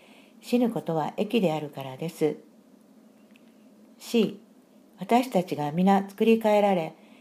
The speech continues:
金で覆われるとき初めて、私たちの間で異議を唱える可能性はもはやなくなります。唯一の保護は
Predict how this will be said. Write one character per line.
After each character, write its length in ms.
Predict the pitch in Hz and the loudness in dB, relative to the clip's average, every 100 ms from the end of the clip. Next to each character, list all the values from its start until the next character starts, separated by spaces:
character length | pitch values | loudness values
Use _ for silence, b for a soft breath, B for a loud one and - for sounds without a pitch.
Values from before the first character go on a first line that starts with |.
| B | B
金 260 | - 254 226 | 0 2 4
で 140 | 160 | 2
覆 160 | 147 175 | 2 4
わ 100 | 208 | 6
れ 120 | 220 | 4
る 120 | 214 | 0
と 120 | 190 151 | -4 -8
き 140 | 151 | -8
初 260 | 151 151 226 | -8 0 2
め 140 | 208 | 2
て、 260 | - 139 - B B B - | 0 -10 -10 B B B -14
私 220 | - 185 | 0 0
た 160 | 185 160 | 0 -4
ち 100 | 156 | -2
の 160 | 143 143 | -2 2
間 320 | 190 202 196 | 2 4 2
で 300 | 190 - - - | 2 0 -6 -2
異 100 | 233 | 0
議 160 | 220 | 2
を 80 | 160 | 0
唱 320 | - 147 208 | -2 -2 2
え 20 | |
る 120 | 226 190 | 2 -2
可 160 | 143 | -6
能 200 | 156 175 | -2 -2
性 280 | 180 170 160 | -2 -2 -2
は 200 | 156 170 B B B | -4 -6 B B B
も 80 | 190 | -2
は 100 | 202 | 2
や 140 | 208 139 | 2 0
な 100 | 127 | -8
く 140 | - | -8
な 120 | 151 | -6
り 140 | 147 143 | -6 -8
ま 160 | 143 | -10
す。 220 | 147 - - - _ _ b b b b b - | -10 -12 -14 -18 _ _ b b b b b -4
唯 180 | 254 262 | 0 0
一 180 | - 151 | 0 -4
の 140 | 147 | -2
保 160 | 175 226 | 0 2
護 120 | 175 | 2
は 200 | 139 | -2